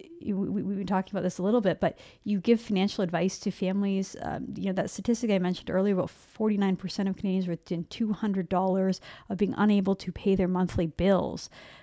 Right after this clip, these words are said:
Like, what can, what can everyday Canadians do at this point? What, what's, what's your advice to, like, a young family that's looking to buy a house, or a young family looking to save up, uh,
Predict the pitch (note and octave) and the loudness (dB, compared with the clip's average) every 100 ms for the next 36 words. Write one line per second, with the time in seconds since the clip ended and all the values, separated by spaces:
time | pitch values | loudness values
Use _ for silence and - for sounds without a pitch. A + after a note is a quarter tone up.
0 | _ - F#3+ C#4 - F#4 G#3+ - - _ | _ -8 0 0 2 2 2 0 -8 _
1 | - - E4 G3+ - A3 A3+ G#3 F#3+ - | -6 -2 0 0 2 2 2 4 2 2
2 | F#3 F#3 F#3+ E3+ D#3+ - - G#3+ A#3+ F3 | 0 2 2 2 -2 -8 -2 2 4 2
3 | E3+ F3+ G3+ - G3 E3 - F#3 - - | 0 2 0 0 0 0 0 -2 -4 -20
4 | - _ - A#3 B3+ - D#4 - D#4 F#3 | -20 _ 0 0 0 -4 -4 2 2 4
5 | - A3 - - F3+ E3+ F#3 F#3+ F#3+ F#3 | 4 4 2 2 2 2 2 2 2 2
6 | G3 G#3+ G3+ F#3 - G3 G3+ F3+ F3 F3 | 4 4 4 2 0 -2 -2 -2 0 -2
7 | E3 B3+ C4+ - - F#3 F3+ F3 F#3 F3+ | 2 2 2 0 0 2 2 2 2 0
8 | F#3+ F#3+ G3 F3+ F#3 G3+ G3 - F#3 F3 | -2 0 2 2 0 -2 -2 0 -2 -2
9 | - - _ - G3 F#3+ G3 B3 - - | -8 -20 _ -4 0 2 2 0 -2 -4
10 | F#3 F#3+ F#3 E3+ | 0 0 0 -2